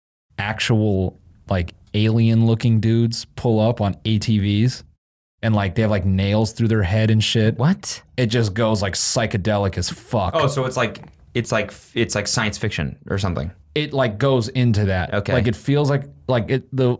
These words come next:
Speaker 1: the world feels kinda weird.
Speaker 2: Okay.
Speaker 1: And then, like, you look up at the sky and there are, like, multiple planets in it, and you're like,
Speaker 2: Ah, okay.
Speaker 1: but it says it's in, like, California.
Speaker 2: Oh, that's cool.
Speaker 1: And you're like, "All right." So, like, the editing and the director does a great job of, like,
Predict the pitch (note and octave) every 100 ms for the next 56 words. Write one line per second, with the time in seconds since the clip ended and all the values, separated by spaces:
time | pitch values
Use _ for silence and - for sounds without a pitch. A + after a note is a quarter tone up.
0 | - A2+ A2 G#2 B2+ C#3 D3 C3+ C#3+ B2+
1 | - C3 G#2+ G2+ A2+ C3 D#3+ F3 G#2+ F#2+
2 | G#2 A#2+ B2 A#2 G#2 A#2+ A#2 A#2+ B2+ A#2
3 | G#2+ - - G#2+ G#2 A2 A#2 A2 G2+ G2
4 | G#2 A2+ - F#2 - G#2 G2+ A#2 - C3+
5 | C#3+ A2+ A2 G2+ G2 A2+ C#3+ D#3 E3 F3
6 | F3 E3+ E3 C#3+ B2+ - F#2+ G2 - C#3
7 | C#3 C3+ D3 C3+ C3+ C3 C3 B2+ A2+ G#2
8 | - - - - - B2 A2+ - A#2 A#2
9 | B2+ C#3 D#3 - - F#3+ B3+ - F#2+ A2
10 | C#3 - B2+ A#2+ A#2 G#2 G2 - B2+ A#2
11 | A#2 A#2 C3 A#2 G#2 - - A#2+ A#2 C#3
12 | D3+ B2+ B2 A#2 A2 G#2 G2 G#2+ A2 G2+
13 | G#2+ G2 G2 F#2+ A2 G#2+ F2+ G#2+ G2+ G2
14 | F#2 G2